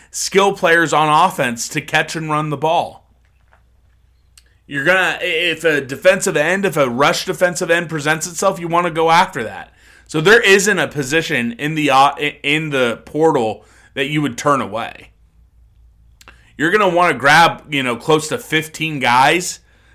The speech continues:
especially since the counter rules are gone.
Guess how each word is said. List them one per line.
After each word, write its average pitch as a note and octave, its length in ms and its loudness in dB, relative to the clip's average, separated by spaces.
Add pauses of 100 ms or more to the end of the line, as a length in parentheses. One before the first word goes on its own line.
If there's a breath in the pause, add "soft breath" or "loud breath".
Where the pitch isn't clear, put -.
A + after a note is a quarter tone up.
especially E3+ 440 0
since E3 260 -6
the D3 80 -8
counter D#3 500 2
rules D#3+ 360 0
are C3+ 80 -2
gone. A#2+ 540 -2